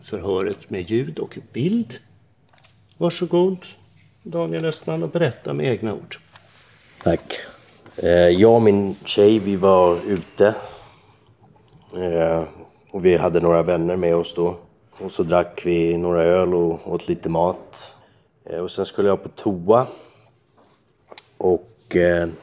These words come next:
Speaker 2: när jag skulle tillbaka in igen och möta upp de andra så stod det några stycken utanför då.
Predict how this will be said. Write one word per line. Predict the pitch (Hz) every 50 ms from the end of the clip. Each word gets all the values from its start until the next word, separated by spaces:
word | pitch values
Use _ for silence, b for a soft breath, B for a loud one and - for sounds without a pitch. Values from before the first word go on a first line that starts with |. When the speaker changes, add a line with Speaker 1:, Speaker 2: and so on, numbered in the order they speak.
| - -
Speaker 2:
när | 95 95
jag | 95 90
skulle | - - 98 92 95 90
tillbaka | - - 90 95 98 95 92 - - 101 92
in | 90 85 92 90 101
igen | 101 98 95 95
och | 92 92
möta | 92 92 90 - 92
upp | 90 87 -
de | - 92 90 92
andra | 87 87 90 92 101 104 -
så | - - - 87 87 87 85
stod | - - - 95 87 82
det | 80 85 85
några | 85 85 82
stycken | - - 87 82 - 92 85 92
utanför | 82 - - 85 82 80 - 92 92
då. | 87 85 85 95